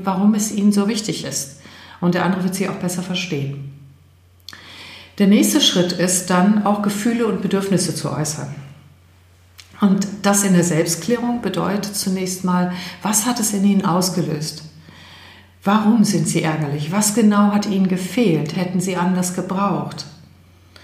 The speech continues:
Was entsteht in Ihnen dadurch? Welche Vorgeschichte gab es? Und welches Bedürfnis müsste denn eigentlich erfüllt sein, damit Sie hier jetzt keinen Konflikt mehr hätten?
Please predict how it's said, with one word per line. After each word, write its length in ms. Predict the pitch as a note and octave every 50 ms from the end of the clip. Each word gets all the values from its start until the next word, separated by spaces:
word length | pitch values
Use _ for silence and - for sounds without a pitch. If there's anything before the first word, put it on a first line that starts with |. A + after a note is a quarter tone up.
| - - - - -
Was 200 | G3 G3 - G#3
entsteht 480 | G3+ G3+ - - - A#3+ B3+ C4+ B3
in 140 | F3+ E3 -
Ihnen 160 | D#3+ D3+ D3+
dadurch? 500 | D#3 D3+ D3 - D#3 D3+ D3+ D3+ - -
Welche 220 | F#3+ F3+ F#3+ G#3 F#3+
Vorgeschichte 640 | - - A#3+ G#3+ G#3+ G#3 - - D#3+ - - D#3 C#3+
gab 360 | - - - C#3+ - - -
es? 260 | - - - - - - - - - - - - - - - - - - - -
Und 200 | F#3+ F#3+ F3+ G3
welches 360 | A3+ B3+ C4 C4 - - -
Bedürfnis 960 | A#3+ - - A#3+ C#4 D#4 - - - F3 E3 D#3+ D#3 - - - - - -
müsste 260 | F3+ F3+ - - G3
denn 240 | F3+ F#3+ F3+ F3+ -
eigentlich 440 | E3+ F#3+ G#3 G#3+ A3+ G#3 - - F#3+
erfüllt 420 | F3+ - - G3+ F#3+ G3 F#3+ -
sein, 340 | - E3 D3+ D3+ D#3+ E3 E3+
damit 240 | E3+ E3 F3 F3+ F3+
Sie 120 | G3 F#3+
hier 120 | F3+ G3 G3
jetzt 200 | F3+ - - -
keinen 200 | G3 F3+ F3 E3+
Konflikt 420 | E3+ D#3+ - - C#4+ - - -
mehr 120 | - C3+
hätten? 360 | C#3 C#3+ C#3 C#3 - - -